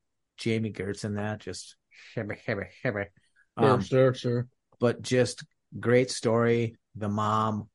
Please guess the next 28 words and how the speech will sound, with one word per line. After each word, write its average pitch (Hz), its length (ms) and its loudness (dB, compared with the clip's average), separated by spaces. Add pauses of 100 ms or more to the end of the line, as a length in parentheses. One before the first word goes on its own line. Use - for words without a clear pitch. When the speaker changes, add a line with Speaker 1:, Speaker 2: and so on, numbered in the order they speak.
Speaker 1:
you 104 120 -6
know, 98 400 -4
kind 110 180 -4
of 110 60 -4
being 104 200 -4
taken 104 300 -4
over 101 220 -2
by 101 160 -4
the 98 80 -6
head 95 220 -4
vamp. 98 300 -6
I 131 80 -4
mean, 139 140 2
just 160 180 0
everything 165 400 0
about 95 300 -4
it 92 120 -12
was, 95 420 -8 (280)
like, 104 220 -4
everything 113 480 -2
that 98 120 -8 (140)
I 107 180 -2
totally 101 380 -4
got 98 320 -4
as 98 140 -10
a 95 40 -10
teenager. 95 560 -8
Like, 107 160 -10